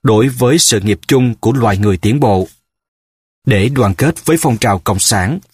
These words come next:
và công nhân quốc tế, Hồ Chí Minh dương cao ngọn cờ độc lập dân tộc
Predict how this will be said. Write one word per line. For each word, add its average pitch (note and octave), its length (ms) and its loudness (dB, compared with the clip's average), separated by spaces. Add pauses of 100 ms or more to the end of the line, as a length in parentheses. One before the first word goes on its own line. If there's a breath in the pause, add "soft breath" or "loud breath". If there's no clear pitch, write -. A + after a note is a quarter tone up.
và G2+ 240 0
công A2 240 -2
nhân A2 220 0
quốc - 220 -2
tế, C3 300 0 (440)
Hồ - 120 2
Chí D#3+ 140 2
Minh D3 300 2
dương D3 240 2
cao C#3 240 -2
ngọn G#2+ 200 -2
cờ G#2+ 200 -2
độc G2 220 -4
lập G2+ 180 -2
dân A#2 200 -2
tộc G#2+ 240 -2